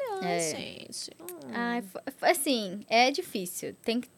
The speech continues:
Speaker 2: ter, tem que trabalhar mesmo, tem que aprender
Speaker 1: Você entrou
Speaker 2: aos
Speaker 1: em que ano lá
Speaker 2: poucos.
Speaker 1: no, no câmera?
Speaker 2: Ah, faz, vai fazer dois anos, né, que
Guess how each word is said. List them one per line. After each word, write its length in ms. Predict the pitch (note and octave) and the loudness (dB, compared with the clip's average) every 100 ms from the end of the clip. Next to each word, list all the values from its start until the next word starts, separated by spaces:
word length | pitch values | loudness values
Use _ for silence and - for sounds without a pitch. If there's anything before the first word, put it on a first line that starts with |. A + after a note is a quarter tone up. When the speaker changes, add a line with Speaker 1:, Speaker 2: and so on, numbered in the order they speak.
| - | -10
Speaker 2:
ter, 320 | - B3 A3+ A3+ | 2 4 4 0
tem 200 | B3 C4+ | -2 -2
que 260 | - C#4 | -2 -6
trabalhar 440 | C4+ C4 C4 C4 C4 | -4 -4 -2 0 0
mesmo, 320 | G#3 A3+ A3+ | 0 -2 -4
tem 120 | G#3+ | -8
que 280 | G#3 G#3+ G3+ | -8 -8 -10
aprender 480 | G3+ - G3 F#3+ F#3+ | -10 -8 -6 -4 0
Speaker 1:
Você 120 | G#3 | 6
entrou 260 | A4 G#4 F#4+ | 6 8 6
Speaker 2:
aos 80 | F#4 | 6
Speaker 1:
em 40 | |
que 160 | F4+ F4+ | 8 8
ano 240 | E4 C#4 | 10 8
lá 100 | B3 G#3+ | 6 4
Speaker 2:
poucos. 80 | G3+ | 4
Speaker 1:
no, 160 | F#3 | 0
no 100 | F#3+ | -2
câmera? 360 | G3+ G#3+ F#3+ F3 F3+ - - - - - - - - - - _ C#4+ | -2 -2 -2 -4 -10 -18 -20 -20 -20 -20 -20 -20 -20 -20 -20 _ 4
Speaker 2:
Ah, 220 | D#4 D4 | 6 6
faz, 340 | C#4 C#4 B3+ - _ _ _ - | 6 4 2 -8 _ _ _ -4
vai 140 | B3 D#4+ | 2 4
fazer 240 | E4+ D4 | 6 4
dois 300 | C4+ A4 E4 | 6 6 8
anos, 680 | A#3 G#3+ A#3 A3 - - - - | 8 6 2 -4 -8 -10 -14 -14
né, 260 | G#3+ G#3 A3 - | -8 -6 -8 -12
que 240 | - F#3+ | -12 -12